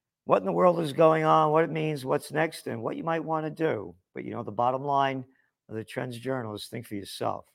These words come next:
We don't tell you what to do, but they tell you what to do. The media is a joke. We'll know our disinformation program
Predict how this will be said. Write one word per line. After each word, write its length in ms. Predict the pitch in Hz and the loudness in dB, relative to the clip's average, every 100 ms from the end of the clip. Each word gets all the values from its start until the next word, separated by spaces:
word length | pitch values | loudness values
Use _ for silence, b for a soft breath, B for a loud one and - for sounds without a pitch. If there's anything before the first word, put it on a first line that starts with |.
| _ | _
We 60 | - | -14
don't 180 | 104 - | -14 -8
tell 180 | 123 | -6
you 80 | 110 | -6
what 220 | - - | -8 -16
to 100 | _ | _
do, 160 | _ - _ _ _ _ _ _ _ _ _ _ _ | _ -20 _ _ _ _ _ _ _ _ _ _ _
but 140 | 120 120 | -6 2
they 160 | 170 | 2
tell 280 | 175 127 110 | 2 -2 -4
you 120 | 55 | -6
what 160 | 98 - | -10 -14
to 100 | - | -18
do. 260 | - - - _ _ _ _ _ _ _ _ _ _ | -16 -18 -18 _ _ _ _ _ _ _ _ _ _
The 80 | 107 | -4
media 300 | 123 156 139 | 2 2 2
is 120 | 107 | 0
a 80 | 107 | -6
joke. 480 | 95 135 139 - - - _ _ _ _ _ _ _ _ _ | -2 2 2 0 -10 -20 _ _ _ _ _ _ _ _ _
We'll 160 | 127 139 | 0 8
know 280 | 190 226 214 | 10 12 10
our 220 | 190 180 | 10 8
disinformation 1080 | 170 196 - 185 147 175 196 185 - 139 | 4 2 2 0 -2 0 2 2 -2 -8
program 800 | - 156 175 147 202 220 254 226 | -4 2 2 4 6 6 4 -2